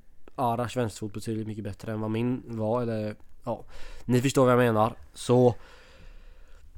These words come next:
jag blir i alla fall orolig om vi inte plockar in en vänsterback. Jag hoppas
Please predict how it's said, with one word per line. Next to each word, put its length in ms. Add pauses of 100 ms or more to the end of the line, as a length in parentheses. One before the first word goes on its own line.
(140)
jag 200
blir 180
i 80
alla 120
fall 160
orolig 280
om 60
vi 80
inte 300
plockar 240
in 100
en 60
vänsterback. 460
Jag 80
hoppas 400